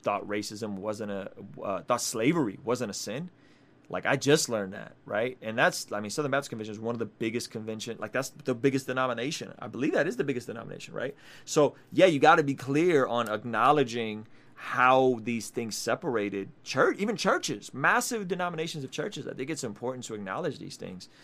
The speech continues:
Um, yeah, I, th-, I think you're right, Bart. I think you're right. I think, uh, and again, maybe I just have, like, a low expectation for people as communicators. I don't expect them to nail these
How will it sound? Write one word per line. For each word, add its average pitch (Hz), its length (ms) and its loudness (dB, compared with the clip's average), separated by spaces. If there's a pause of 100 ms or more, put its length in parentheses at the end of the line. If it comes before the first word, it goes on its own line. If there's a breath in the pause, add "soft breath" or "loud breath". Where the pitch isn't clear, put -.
(340 loud breath)
Um, 95 480 -4 (920)
yeah, 131 260 6
I, 101 40 2
th-, 107 160 -2
I 113 40 -4
think 135 120 -4
you're 139 100 -6
right, 147 200 -2
Bart. 104 240 -6 (100)
I 123 60 -10
think 113 160 -12
you're 120 80 -10
right. 107 340 -2
I 107 60 -10
think, 107 360 -10 (480 soft breath)
uh, 185 180 8
and 196 120 6
again, 175 240 8
maybe 156 320 8
I 131 120 8
just 123 200 -4
have, 117 300 4
like, 98 320 -2 (520)
a 104 80 4
low 117 680 6
expectation 98 920 -4
for - 260 -10
people 92 260 -8
as 90 100 -8
communicators. 95 600 -10
I 92 60 -6
don't 98 160 -6
expect - 320 -10
them 95 100 -14
to 95 100 -14
nail 92 540 -8 (560 soft breath)
these 98 500 -10